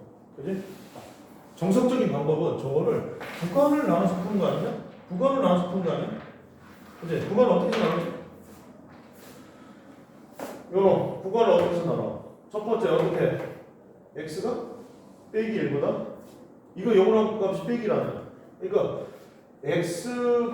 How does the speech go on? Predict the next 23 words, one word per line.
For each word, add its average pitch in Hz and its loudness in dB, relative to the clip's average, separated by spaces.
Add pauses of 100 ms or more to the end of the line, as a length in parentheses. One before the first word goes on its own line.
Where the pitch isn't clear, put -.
플러스 240 0
일이 - -4 (220)
x 226 0
플러스 233 0
일이 196 -4 (140)
영보다 214 2
크거나 247 2
같을 190 0
때하고, - 0
그지? - -4 (540)
그 190 2
다음에 - 4
또 - 0 (720)
x 233 0
플러스 240 2
일이 165 -2 (260)
영보다 226 2
작을 240 2
때를 - -4
구간으로 233 0
나눠서 151 0
푸는 - -4
거야. 120 -2